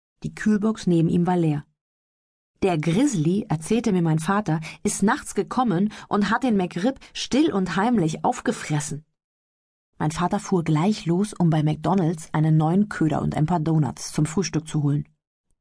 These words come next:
Als er wiederkam, war meine Mutter verschwunden. Mir stockte der Atem. An diesem Höhepunkt der Geschichte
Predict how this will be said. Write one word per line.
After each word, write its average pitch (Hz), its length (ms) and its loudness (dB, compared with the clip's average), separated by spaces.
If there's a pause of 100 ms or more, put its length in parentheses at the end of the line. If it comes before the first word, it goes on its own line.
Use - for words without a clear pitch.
(120)
Als 196 180 -2
er 202 100 0
wiederkam, 214 580 0 (260)
war 175 140 2
meine 180 200 2
Mutter 190 260 4
verschwunden. 151 680 -2 (580)
Mir 151 120 -2
stockte - 400 -4
der 165 140 -4
Atem. 151 320 0 (240)
An 170 160 2
diesem 240 320 4
Höhepunkt 196 420 2
der 165 80 2
Geschichte 202 480 0